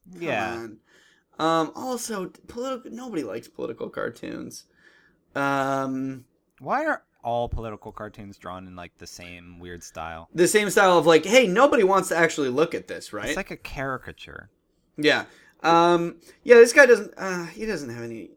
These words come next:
Speaker 1: uh,
Speaker 2: Pro tip, become a political cartoon artist. Just go to, like, Central Park and describe political events to a caricature artist, and then <laughs> turn it into a newspaper.
Speaker 1: <laughs> Uh, yeah,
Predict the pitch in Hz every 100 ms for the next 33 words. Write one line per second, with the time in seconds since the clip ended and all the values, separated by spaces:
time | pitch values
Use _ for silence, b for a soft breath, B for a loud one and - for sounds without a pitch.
0 | _ - - - - - - - 214 240
1 | - 127 113 - - 139 165 170 160 -
2 | 147 143 135 131 131 123 135 127 101 98
3 | 95 - - _ _ _ 131 131 131 127
4 | 131 131 131 - 131 120 113 110 - 120
5 | 120 120 - 127 123 110 - 104 101 101
6 | 98 101 - 104 104 107 - 113 107 -
7 | 117 117 110 107 - - 104 - 117 -
8 | - 92 90 90 87 - - - - b
9 | b b - 107 107 107 110 110 101 -
10 | - 117 120 113 117 127 120 117 - 85
11 | - 427 427 508 - - - _ - -
12 | _ _ - B B B B B - -
13 | 226 226 220 85 214 226 226 214